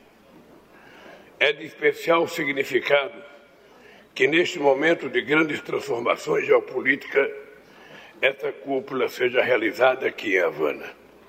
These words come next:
Cuba tem sido defensora de uma governança global mais justa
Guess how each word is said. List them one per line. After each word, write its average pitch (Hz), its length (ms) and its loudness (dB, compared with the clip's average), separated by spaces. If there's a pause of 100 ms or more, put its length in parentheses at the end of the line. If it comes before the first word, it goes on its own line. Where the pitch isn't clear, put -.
(840)
Cuba 151 460 4 (960)
tem 131 180 4
sido - 320 -12
defensora 131 760 2
de 127 120 -6
uma 127 140 0
governança 123 640 2
global 135 500 -2
mais 107 240 -2
justa - 420 -6